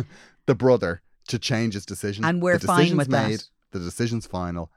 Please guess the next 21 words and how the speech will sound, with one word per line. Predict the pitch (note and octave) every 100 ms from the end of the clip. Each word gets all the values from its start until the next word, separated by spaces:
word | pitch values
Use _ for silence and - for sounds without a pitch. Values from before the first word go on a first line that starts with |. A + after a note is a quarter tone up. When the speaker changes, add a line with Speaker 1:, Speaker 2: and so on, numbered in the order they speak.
| _ _ _ _ -
Speaker 1:
we're | F#2+ E2+
fine | - C2+ C#2
with | C#2+
that. | - _ -
Speaker 2:
Yeah, | E3 C#3+ - _ -
and | D3
so | - C#3+
should | C3+ D3+ -
you. | - _ _ - - - - -
Speaker 1:
Niamh, | D4 C4
I |
think | A#3 B3+
we | A3+
did | E3+
very | D3+ D3+ D3
well. | D#3 A#3+ D4
Speaker 2:
I | D4+
think | - D4+
we |
did | D#4+ E4+
well. | G4+ B4+ C5+